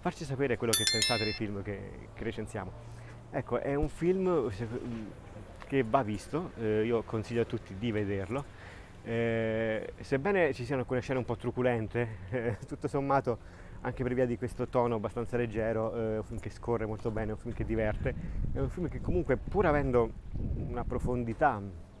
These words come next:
eh, culturale anche su questi miti, su queste leggende irlandesi che a un certo punto emergono dal, dal substrato del film, è comunque un film che si, si vede facilmente, che si può sopportare anche per chi magari non,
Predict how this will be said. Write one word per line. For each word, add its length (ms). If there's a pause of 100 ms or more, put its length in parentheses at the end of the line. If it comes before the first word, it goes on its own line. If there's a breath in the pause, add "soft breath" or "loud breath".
(560)
eh, 220
culturale 580
anche 360 (380 loud breath)
su 80
questi 320
miti, 360
su 100
queste 240
leggende 600 (160)
irlandesi 680
che 60
a 20
un 60
certo 220
punto 240
emergono 560 (420 loud breath)
dal, 680
dal 120
substrato 640
del 120
film, 320 (280 loud breath)
è 80
comunque 280
un 60
film 260
che 240
si, 360
si 120
vede 200
facilmente, 680
che 140
si 180
può 340 (720 loud breath)
sopportare 640
anche 180
per 120
chi 120
magari 420
non, 220